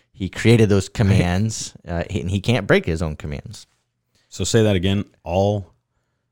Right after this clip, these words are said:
Speaker 2: or
Speaker 1: All hypocrisy is sin, but not all sin is hypocrisy.
Speaker 2: Correct. I like that. That's very good.
Speaker 1: Um,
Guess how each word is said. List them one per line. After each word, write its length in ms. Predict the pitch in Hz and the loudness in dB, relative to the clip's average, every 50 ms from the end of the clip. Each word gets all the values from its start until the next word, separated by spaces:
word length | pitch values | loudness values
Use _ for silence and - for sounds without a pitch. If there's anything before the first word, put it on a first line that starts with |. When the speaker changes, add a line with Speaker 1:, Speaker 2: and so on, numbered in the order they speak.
| _ _ - | _ _ -6
Speaker 2:
or 160 | - 87 82 | -2 0 2
Speaker 1:
All 600 | - 98 107 117 113 120 131 143 151 151 - - _ _ _ _ _ _ | 4 6 8 8 8 8 8 6 4 0 -6 -14 _ _ _ _ _ _
hypocrisy 680 | - 110 - - - 107 101 - - 101 - - 101 92 | -10 -6 -4 -2 -2 -2 -2 -2 -4 -4 -2 -2 -2 -2
is 100 | 90 85 | -2 -2
sin, 480 | - - - - 120 95 82 76 76 76 - | -4 -6 -4 -2 -2 -2 -2 -2 -6 -8 -8
but 120 | - - | -8 -6
not 220 | 78 85 92 101 - | -4 -2 -2 -2 -2
all 200 | - 98 95 90 | 0 0 0 0
sin 580 | - - - - - - 107 90 80 76 73 73 _ _ _ - | -2 -4 -10 -4 0 2 2 2 2 -2 -6 -12 _ _ _ -18
is 120 | 80 - - | -18 -18 -16
hypocrisy. 760 | - - - - - 80 85 - - 80 - - - - - _ _ _ _ _ _ _ | -18 -18 -18 -12 -10 -10 -10 -8 -12 -14 -12 -12 -18 -18 -20 _ _ _ _ _ _ _
Speaker 2:
Correct. 400 | - - 73 67 65 58 - - | -8 -6 -4 -4 -6 -8 -10 -8
I 80 | - 73 | -6 -4
like 180 | 78 76 73 - | -4 -4 -6 -8
that. 180 | - 69 - _ _ _ - - | -10 -12 -12 _ _ _ -18 -18
That's 140 | - 87 - | -18 -18 -16
very 220 | - 87 85 76 | -12 -12 -12 -10
good. 160 | 71 78 73 - _ _ _ _ _ _ _ - | -10 -12 -14 -16 _ _ _ _ _ _ _ -6
Speaker 1:
Um, 480 | 92 90 87 82 80 78 76 76 76 | -4 -2 -2 -2 -4 -4 -6 -10 -12